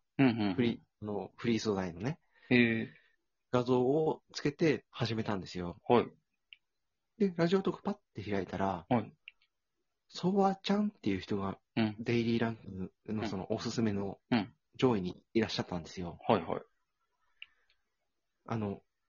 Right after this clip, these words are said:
Speaker 2: 全然真似してるつもりはないんだけど、
Speaker 1: はい。
Speaker 2: なんか、被ってる風な感じがするじゃんってなったんですよ。
Speaker 1: <laughs>
Speaker 2: その第三者目線でね。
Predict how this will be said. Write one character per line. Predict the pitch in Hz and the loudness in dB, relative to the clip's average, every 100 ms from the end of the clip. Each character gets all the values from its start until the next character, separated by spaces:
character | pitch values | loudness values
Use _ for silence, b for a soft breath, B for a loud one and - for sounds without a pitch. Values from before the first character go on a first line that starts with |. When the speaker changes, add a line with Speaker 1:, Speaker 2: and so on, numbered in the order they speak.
| _ _ | _ _
Speaker 2:
全 | - 196 | 0 2
然 | 208 196 | 4 4
真 | 196 | 4
似 | 202 | 4
し | 196 | 2
て | 196 | -2
る | 190 | 0
つ | |
も | 185 185 | 0 2
り | |
は | 143 | 2
な | 143 | 0
い | |
ん | |
だ | 104 | -2
け | 95 | -4
ど、 | 95 90 85 | -4 -4 0
Speaker 1:
は | 117 | 0
い。 | 92 - _ - - _ _ - | 0 -2 _ -20 -20 _ _ -2
Speaker 2:
な | 175 | -2
ん | |
か、 | - 95 87 _ _ _ _ _ - | -2 -6 -8 _ _ _ _ _ -10
被 | - | -6
っ | 151 262 _ _ - | -4 -6 _ _ -10
て | 185 | -6
る | 160 | -6
風 | 139 - - 151 151 143 | -8 -12 -8 -6 -4 -4
な | 131 | -6
感 | - 131 123 | -6 -8 -6
じ | 123 | -6
が | 123 | -8
す | - 127 | -2 -2
る | 120 | 0
じ | 110 | -2
ゃ | 113 | -4
ん | |
っ | 143 - _ - | -8 -16 _ -2
て | - | 2
な | - | 4
っ | |
た | 98 | 2
ん | |
で | - | 0
す | |
よ。 | 90 | -6
Speaker 1:
<laughs> | |
Speaker 2:
そ | 101 | -8
の | - | 0
第 | 113 120 | 2 2
三 | 123 | 0
者 | 120 | 0
目 | 120 | 0
線 | 120 98 | 0 -2
で | 87 | 0
ね。 | 135 | 0